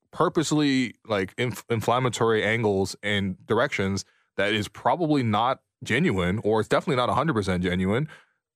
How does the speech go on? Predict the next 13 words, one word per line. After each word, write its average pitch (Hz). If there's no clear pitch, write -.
Like, 127
why 107
are 165
we 165
choosing 160
to 127
consume 196
that 98
as 98
a, 104
as, 107
as 101
pr-, -